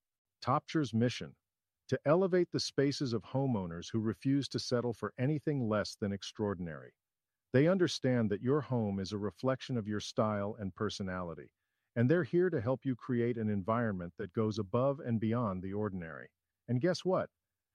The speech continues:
As a special offer exclusively for our listeners, you can now enjoy a jaw-dropping one hundred dollars off your first purchase with Topture. Talk about a fantastic deal. But Topture's story doesn't end there.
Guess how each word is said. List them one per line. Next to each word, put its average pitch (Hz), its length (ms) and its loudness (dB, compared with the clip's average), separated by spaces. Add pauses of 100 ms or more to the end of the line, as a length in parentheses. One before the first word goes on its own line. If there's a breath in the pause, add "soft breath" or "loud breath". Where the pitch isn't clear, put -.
As 117 140 0
a 120 80 0
special 180 460 0
offer 110 400 -2
exclusively 95 720 -2
for 101 240 -4
our 95 120 -2
listeners, 95 580 -4 (380)
you 131 100 2
can 120 200 2
now 160 260 0
enjoy 110 480 0
a 98 60 -4
jaw-dropping 101 1000 -2
one 127 180 0
hundred 123 320 -2
dollars 92 360 -4
off 95 220 -6
your 98 120 -6
first 123 400 -4
purchase 95 460 -4
with 101 180 -10
Topture. - 440 -6 (920)
Talk 160 200 2
about 135 200 2
a 117 60 0
fantastic 127 760 -2
deal. 101 360 -2 (340)
But 147 140 2
Topture's 208 440 -2
story 135 360 -2
doesn't 113 340 0
end 110 200 0
there. 98 300 -4